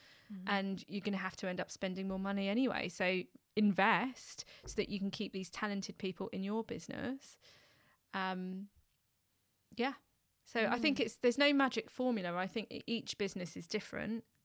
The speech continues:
Speaker 2: and I'm by no means any expert at this,
Speaker 1: Mm-hmm.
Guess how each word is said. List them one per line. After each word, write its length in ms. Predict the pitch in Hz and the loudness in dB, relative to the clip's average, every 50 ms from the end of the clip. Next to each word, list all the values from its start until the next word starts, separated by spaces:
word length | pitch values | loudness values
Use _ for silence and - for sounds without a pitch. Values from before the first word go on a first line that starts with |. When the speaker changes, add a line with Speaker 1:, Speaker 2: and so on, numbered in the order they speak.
| _ - | _ -2
Speaker 2:
and 120 | 202 202 | 2 4
I'm 220 | 202 208 202 202 - | 4 4 4 0 0
by 160 | - 196 190 190 | 0 0 2 2
no 240 | 190 202 202 202 | 2 0 0 0
means 320 | 196 190 180 180 170 170 - - | 0 -2 -4 -6 -6 -8 -8 -6
any 240 | - 190 190 190 | -4 -2 0 0
expert 340 | 190 - - - - - - | -2 -2 -4 -6 -8 -6 -6
at 200 | - - - - | -6 -6 -6 -6
this, 360 | - 170 180 196 196 - - - _ - - - | -6 -6 -6 -6 -8 -12 -16 -18 _ -20 -12 -8
Speaker 1:
Mm-hmm. 300 | 220 208 208 202 196 196 | -6 -6 -6 -6 -8 -10